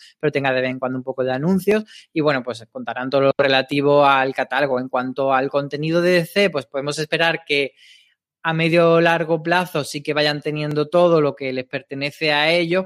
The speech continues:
pero bueno, como ha pasado con otras cosas, habrá productos que estén licenciados a otra marca, eh, a priori. Ejemplo, eh, Titanes, que la tiene,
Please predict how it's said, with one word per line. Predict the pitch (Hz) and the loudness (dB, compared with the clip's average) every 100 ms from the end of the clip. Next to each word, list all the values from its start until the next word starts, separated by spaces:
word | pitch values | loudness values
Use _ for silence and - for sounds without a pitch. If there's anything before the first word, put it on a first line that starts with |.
| 185 | -4
pero | 165 131 | -6 -4
bueno, | 143 131 | -6 -8
como | 127 123 120 120 127 | -14 -18 -14 -10 -8
ha | |
pasado | 143 135 143 | -8 -8 -8
con | 143 | -8
otras | 139 143 | -10 -10
cosas, | - 170 185 | -6 -4 -2
habrá | 151 123 131 - _ _ 190 | -2 0 0 -4 _ _ -14
productos | 147 147 143 - | -6 -4 -4 -8
que | 135 | -14
estén | 135 143 143 | -8 -8 -6
licenciados | 143 139 - 131 - 147 143 139 | -6 -8 -8 -12 -4 -2 0 2
a | 135 139 | 2 2
otra | 139 143 | 0 -4
marca, | 139 143 143 139 131 _ _ - - _ | -2 -4 -2 -4 -4 _ _ -20 -20 _
eh, | 185 151 139 131 131 131 | -4 -2 0 0 0 0
a | 131 135 | -2 -2
priori. | 143 143 156 208 220 | 0 0 0 -2 -6
Ejemplo, | 139 131 131 - 143 139 135 127 127 131 | -8 -10 -10 -4 -2 -4 -6 -4 -4 -6
eh, | 139 131 123 123 123 127 127 | -10 -12 -10 -10 -10 -12 -12
Titanes, | 131 143 143 139 131 | -4 0 2 0 -4
que | - 135 127 127 | -6 -4 -2 -2
la | 127 131 | -4 -4
tiene, | 135 131 131 127 127 | -4 -4 -4 -4 -6